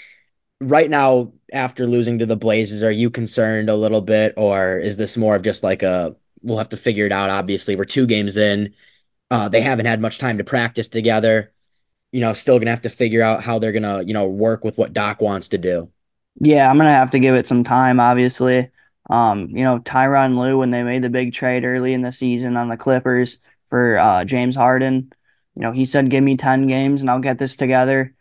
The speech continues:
Speaker 2: They started off really slow and they, you know, brought it back. Uh, you gotta give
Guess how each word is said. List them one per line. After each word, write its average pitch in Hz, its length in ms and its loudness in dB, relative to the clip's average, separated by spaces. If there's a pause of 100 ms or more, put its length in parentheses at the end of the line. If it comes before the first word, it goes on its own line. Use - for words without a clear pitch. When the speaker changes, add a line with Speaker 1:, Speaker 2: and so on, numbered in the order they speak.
(200)
Speaker 2:
They 123 80 -10
started 131 380 2
off 127 240 4
really 131 220 0
slow 143 360 2
and 139 100 2
they, 127 200 0
you 127 160 -2
know, 120 260 -4 (320)
brought 139 240 2
it 131 100 -2
back. 135 460 0 (480)
Uh, 131 120 -2
you 131 140 -4
gotta 147 260 4
give 139 300 0